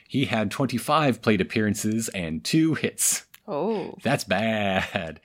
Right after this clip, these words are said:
Speaker 1: He also made eight errors, a World Series record.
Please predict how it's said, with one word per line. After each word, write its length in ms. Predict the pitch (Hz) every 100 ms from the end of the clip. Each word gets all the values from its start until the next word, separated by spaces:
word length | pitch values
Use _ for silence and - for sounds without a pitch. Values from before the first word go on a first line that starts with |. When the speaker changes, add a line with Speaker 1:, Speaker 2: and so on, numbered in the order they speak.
| - - -
Speaker 1:
He 160 | 165
also 400 | 160 170 170 160
made 400 | 139 113 110 113 -
eight 200 | 127 131
errors, 500 | 123 139 104 110 110 -
a 60 |
World 420 | 151 104 101 110 104
Series 440 | 92 87 95 101
record. 440 | 113 - 101 90